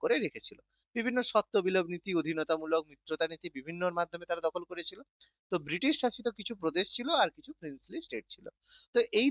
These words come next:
দুই জায়গা থেকে কি হতো? সদস্যদের নির্বাচন করা হতো এবং টোটাল তিনশো ঊননব্বই জন সদস্যকে কিন্তু গণপরিষদে নির্বাচন করা হয়েছিল ব্রিটিশ শাসিত প্রদেশ এবং বিভিন্ন দেশীয় রাজ্য থেকে। ওকে,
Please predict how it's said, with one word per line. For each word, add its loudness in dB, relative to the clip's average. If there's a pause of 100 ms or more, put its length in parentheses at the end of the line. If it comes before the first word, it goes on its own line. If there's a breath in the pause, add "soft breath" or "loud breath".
দুই 0 (100)
জায়গা 4
থেকে -12 (100)
কি -10
হতো? -4 (140)
সদস্যদের 0
নির্বাচন 0
করা 4
হতো -4 (400)
এবং 4 (180)
টোটাল 6 (160)
তিনশো -4
ঊননব্বই -2
জন -4 (100)
সদস্যকে -8 (100)
কিন্তু -6 (420)
গণপরিষদে 0 (120)
নির্বাচন -2
করা 2
হয়েছিল -2 (520)
ব্রিটিশ 2
শাসিত 0
প্রদেশ -4 (120)
এবং 4 (500)
বিভিন্ন 2 (200)
দেশীয় -4
রাজ্য 0 (120)
থেকে। -20 (420)
ওকে, -2